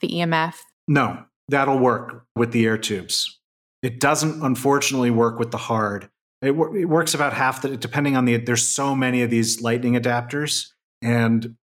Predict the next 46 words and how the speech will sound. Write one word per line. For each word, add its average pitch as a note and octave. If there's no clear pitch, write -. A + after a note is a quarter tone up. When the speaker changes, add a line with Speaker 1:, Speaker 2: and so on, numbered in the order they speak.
Speaker 2:
they're A#2+
varying A#2
quality, B2
and A#2
about A#2
h-, A2
half C3+
of A#2+
them A2+
don't A2+
work A#2
with G#2+
the A2
hard. A2+
So A#2
we A#2+
just A#2
tell A#2
people A2
not G#2
to G2+
use G2+
the G#2
lightning G2+
adapter F#2+
with F#2
the -
hard. E2
But A#2+
they A#2
all A#2+
work A2
with G#2+
the G2
air F2+
tubes. -
Speaker 1:
Oh, F#3
okay. E3+
Gotcha. -
Okay. D#3+
That G#3
gel, F3+
do G#3
you G#3+
think B3
there's C#4+